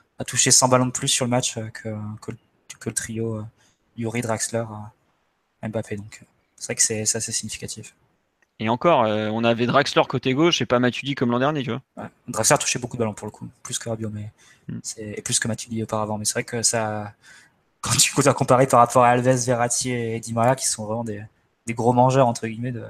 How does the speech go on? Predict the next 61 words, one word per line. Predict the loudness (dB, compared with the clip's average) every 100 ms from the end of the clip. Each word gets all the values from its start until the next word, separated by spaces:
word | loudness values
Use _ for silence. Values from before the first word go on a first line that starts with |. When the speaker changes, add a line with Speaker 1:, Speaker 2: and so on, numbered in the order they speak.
| -12
Speaker 1:
de | -8
ballons, | -6 -6 -8 _ _ _ _ _ _ _ -18
c'est | -16 -14
vrai |
que | -10
la, | -8
la | -8
différence, | -8 -8 -8 -8
elle, | -12
elle | -14
est |
frappante. | -16 -18 -18 -20 _ _ _ _ _ _ -8
Speaker 2:
Après, | 4 6
bah, | 6
c'est | 4
pas, | 4 4
c'est | 2
pas | 2
un | 4
drame | 6
non | 4 2
plus | 4
d'avoir, | 6 8 8
euh, | 8 6 2
entre | -2 -6
guillemets, | -4 -4
deux | -6 -14 -16 -14 2 6 8 8 6 4
côtés | 4 2 6 8 8 4 _
qui | -12 -6
vont | -2
pas | -2
fonctionner | -2 -2 -2 2
de |
la | 2
même | 0
façon, | -2 -4 -6
quoi. | -8 -16 _ -14
Speaker 1:
C'est | -10
sûr. | -10 -12 _ _ _ _ _ _ -18 -12
Speaker 2:
Euh, | -12 -12 -14
je | -12
sais | -10
qu'il | -4 0
y |
a, |
il | 2
y |
a |
pas | 4
mal | 4 4
d'équipes | 2 -4
qui | -2 2 2
ont | 4
pas | 4
deux | 4 2 0
côtés | 0 2 4 4
qui | 0 -8
fonctionnent | -8 0 0 2 -2 -10 _
pareil | 4 6 6 6 2
et | -2
ça | -6 -8